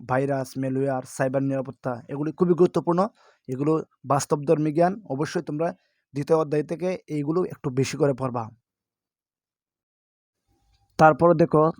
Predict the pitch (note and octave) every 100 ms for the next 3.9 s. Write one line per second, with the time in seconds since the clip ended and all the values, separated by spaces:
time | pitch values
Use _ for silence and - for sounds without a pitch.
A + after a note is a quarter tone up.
0 | - E3+ D#3+ D3+ C#3 C3 A#2 A2 _ _
1 | _ _ C3+ C#3+ D#3+ - E3 - D#3+ C#3+
2 | D3 C3 C3 B2+ A#2 - _ _ _ _
3 | - D3 D3 D3+ D3+ D3 F3 E3+ C#3